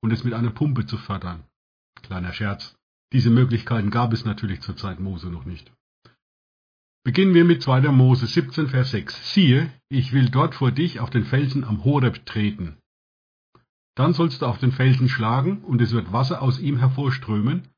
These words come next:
so dass das Volk zu trinken hat.“ Und Mose machte es so vor den Augen der Ältesten Israels. Ein echtes Wunder, denn ein Schlag mit einem Stab auf einen Felsen bewirkt im Natürlichen höchstens,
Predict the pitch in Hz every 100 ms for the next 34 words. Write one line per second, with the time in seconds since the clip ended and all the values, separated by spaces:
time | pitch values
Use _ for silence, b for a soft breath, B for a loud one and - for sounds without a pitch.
0 | _ - - 127 131 110 - 107 135 170
1 | - 165 123 156 127 107 92 92 _ _
2 | _ _ _ _ _ _ _ - 95 107
3 | 107 135 151 180 - 117 - 107 107 95
4 | - 107 104 156 139 95 95 113 - 175
5 | 156 123 95 82 82 - _ _ _ _
6 | _ _ _ _ _ 113 131 135 180 -
7 | 190 175 113 87 - _ _ _ _ _
8 | - 127 117 - 131 160 - 151 117 104
9 | - 123 160 139 120 104 - 143 135 131
10 | 131 131 123 127 117 113 110 135 135 117
11 | 104 143 185 - 123 160 208 -